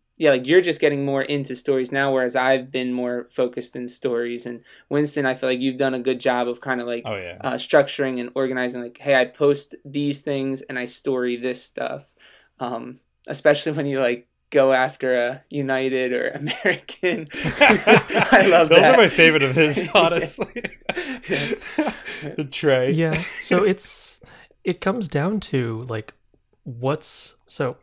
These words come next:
Speaker 3: first off, my Instagram isn't, I think, the best example of how it could be done, um, because when I think of how most people or, like, creators at the, the top end do it, um,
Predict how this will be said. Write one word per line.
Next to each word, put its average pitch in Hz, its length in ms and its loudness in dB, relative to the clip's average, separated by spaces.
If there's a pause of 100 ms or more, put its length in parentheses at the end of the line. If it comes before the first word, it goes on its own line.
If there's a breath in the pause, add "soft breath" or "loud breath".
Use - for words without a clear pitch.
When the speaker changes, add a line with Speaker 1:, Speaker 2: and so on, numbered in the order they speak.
(1000 soft breath)
Speaker 3:
first - 300 -4
off, 113 180 -4
my 143 140 -2
Instagram 147 580 -4
isn't, 117 680 -8 (520 soft breath)
I 127 80 -2
think, 120 200 -8
the 120 100 -6
best - 360 -10
example 107 680 -10
of - 60 -20
how 107 580 -6
it - 160 -16
could 120 200 -10
be 156 120 -6
done, 180 300 -4 (500 loud breath)
um, 123 400 -8
because 123 240 -6
when 135 100 -2
I 139 60 0
think 185 200 -10
of 170 100 -6
how 127 640 -6 (160)
most 123 400 -4
people 117 640 -4 (400 soft breath)
or, 123 100 -4
like, 110 260 -8
creators 123 460 -4
at 110 120 -8
the, 110 180 -8
the 120 140 -10
top - 360 -10
end 101 380 -8 (600 soft breath)
do 107 200 -6
it, 104 200 -10 (640 soft breath)
um, 101 480 -12